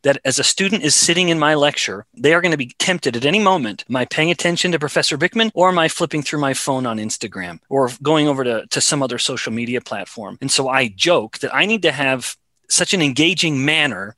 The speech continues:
that the way I'm speaking and the way, like, the way I'm changing my voice, my intonation, my accenting, emphasizing certain words, indeed, even the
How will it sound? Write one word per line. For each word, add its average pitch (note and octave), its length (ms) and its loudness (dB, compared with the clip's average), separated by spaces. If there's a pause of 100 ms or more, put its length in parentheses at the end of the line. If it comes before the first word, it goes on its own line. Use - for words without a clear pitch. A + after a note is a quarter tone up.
(140)
that G#3 100 -6
the A#2 100 -6
way E3+ 180 4
I'm E3+ 140 2
speaking C3+ 640 0
and A2+ 80 -4
the B2 80 -4
way, D3+ 260 0
like, A#2+ 260 -4
the D3 80 -10
way E3+ 80 -2
I'm D#3 120 -2
changing F3 440 0
my C3+ 180 0
voice, A#2 440 -4
my C3 100 -6
intonation, C3+ 840 -2
my B2 400 2
accenting, B2+ 760 -2
emphasizing C3 680 0
certain B2+ 440 -2
words, B2+ 420 -2
indeed, E3 480 2
even F#3 240 2
the B2 240 2